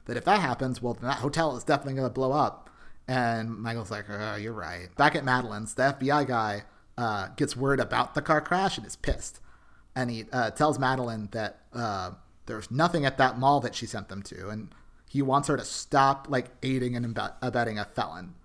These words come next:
And then another F B I guy comes in with, like, bomb-making materials and, like, a so-, like, shotgun rounds that he found in the garage. And then Madeline's like, "Those are mine." <laughs> And then F B I guy's like,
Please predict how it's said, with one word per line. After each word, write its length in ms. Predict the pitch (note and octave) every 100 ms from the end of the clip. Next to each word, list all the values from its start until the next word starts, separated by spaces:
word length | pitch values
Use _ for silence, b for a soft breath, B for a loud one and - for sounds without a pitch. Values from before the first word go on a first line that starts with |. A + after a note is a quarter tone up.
| - b b -
And 80 | C3
then 100 | A#2+
another 240 | C#3+ E3+
F 160 | B2+ -
B 140 | B2+
I 120 | A2+
guy 200 | A2 G#2+
comes 260 | - A2 G#2+
in 220 | A2 A2
with, 160 | A#2+ B2+
like, 100 | - - - -
bomb-making 760 | C#3 C#3 D#3 D3+ D3 F3 E3+
materials 640 | E3+ - E3+ D#3 D#3 E3 C#3+
and, 100 | C3
like, 120 | A#2+
a 60 | B2
so-, 340 | - C3 - B B
like, 120 | C3
shotgun 520 | - - C3 - C#3 C#3
rounds 580 | C3+ C3 C3+ D3 D3 - b
that 140 | C3+
he 100 | B2
found 300 | B2+ B2+ C3
in 40 | C3
the 80 | B2
garage. 600 | A#2+ A#2 A2+ B2+ B2 - B -
And 100 | C3
then 60 |
Madeline's 380 | C3 C3 C3+ B2
like, 200 | A#2+ A2 - _ _ -
"Those 220 | D4 A3
are 100 | D3
mine." 380 | A2+ G2+ A#2 C#3 - _ _ _ _ _ _ _
<laughs> 960 | C#5 C5+ - C#5+ C5+ - A#4 - - -
And 180 | E3+ D3+
then 260 | C#3+ - B B -
F 200 | D3+ D3
B 120 | D3
I 200 | D#3 E3+
guy's 240 | C#3 B2
like, 220 | B2 A#2